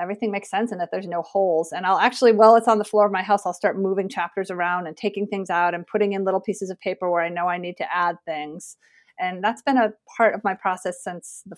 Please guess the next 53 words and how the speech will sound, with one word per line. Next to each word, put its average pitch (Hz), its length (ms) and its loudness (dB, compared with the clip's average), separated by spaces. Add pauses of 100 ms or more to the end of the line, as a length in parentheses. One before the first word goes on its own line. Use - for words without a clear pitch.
first 196 300 -6
book, 185 180 0 (220)
which 170 180 -14
was, - 240 -16 (140)
this 214 180 -2
is 233 80 -6
my 196 120 0
tenth 208 360 -6
book. - 240 -4
So 175 160 -8
since 220 260 -2
book 233 280 -2
one, 175 400 -2 (440)
that's - 200 -12
what 185 180 2
I 196 80 4
do 196 180 2
with 170 120 2
each, 165 340 -2
each 247 220 -4
and 247 100 2
every 233 180 4
book 196 240 0
is 165 60 -12
I 147 120 -4
lay 190 220 4
it 214 80 4
out 190 140 4
on 185 100 0
the 180 60 -12
floor 170 260 0
of 165 60 -4
the 165 80 -4
house, 156 300 -6
and 156 140 -14
then 165 140 -10
I 165 60 -8
start 151 280 -12
to - 60 -14
understand 147 480 -14
what 139 100 -14
it's 143 140 -18
truly 151 260 -8
about 143 320 -8
and 165 80 -18
what 160 140 -8
I 170 80 -8
need 160 220 -14
to 165 100 -14
do 156 140 -10
to 151 60 -12
fix - 300 -14
it. - 120 -14